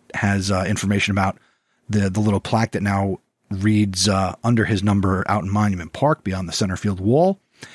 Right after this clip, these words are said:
And of course, the coolest gift was he was presented with a, a water cooler, a Gatorade cooler with the number twenty-one on it, with a bat kind of stabbing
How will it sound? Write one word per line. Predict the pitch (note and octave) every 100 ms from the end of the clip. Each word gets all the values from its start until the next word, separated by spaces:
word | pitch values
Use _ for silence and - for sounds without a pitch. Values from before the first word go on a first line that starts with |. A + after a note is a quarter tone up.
| -
And | - A2+ G#2+ G#2
of | - -
course, | - C3 A2 - - -
the | G#2+ B2
coolest | - - D3+ A3 A#2 F2
gift | F2+ F#2 - - _ _ _ -
was | G#2+ G#2+ G#2 G2+ F#2+ - _ _ _
he | - B2+
was | A2+ A2
presented | - C#3+ G#2 B2 B2+ B2+ A2
with | A2 - - _ _ _ _
a, | A2+ A2 A2+
a | A2
water | G2+ G2 F3 G3+
cooler, | - - F2+ E2 - -
a | G2+
Gatorade | F#2+ E3 G#3 F#3+ F#3
cooler | - G3+ G#3 G#2 F#2 - _ _ _
with | G#2+ A#2
the | A2
number | A2+ G#2
twenty-one | G2+ - G#2 G2 F#2+ F#2
on | G2 F#2
it, | - _ _ -
with | A2+
a | A#2+
bat | F#2+ B2+ B2 - _ _ _ _ _
kind | - A#2+ G#2+
of | G2+ F2+ F2 -
stabbing | - - C#3 B2 G#2 G#2 G2